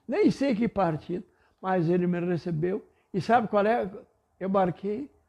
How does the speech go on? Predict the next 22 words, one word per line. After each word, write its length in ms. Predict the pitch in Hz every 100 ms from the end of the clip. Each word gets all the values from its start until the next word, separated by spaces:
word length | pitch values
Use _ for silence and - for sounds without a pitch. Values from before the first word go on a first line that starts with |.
| _
a 140 | - 185
uma 220 | 220 311
e 60 | 262
meia 300 | 185 175 175
com 180 | 190 175
ele, 180 | 160
eu 60 | 170
estava 360 | 143 - 208 185
lá. 260 | 170 180 170
Sabe 240 | 226 277
como 160 | 190 185
é 80 | 190
que 40 |
foi? 200 | 208 302 - - _ _ - 180
Ele 120 | 160
me 140 | 170
recebeu 580 | 165 170 - 160 185 208
a 20 |
uma 280 | - 381 339
e 40 |
meia, 420 | 196 180 220 247 -
né? 160 | -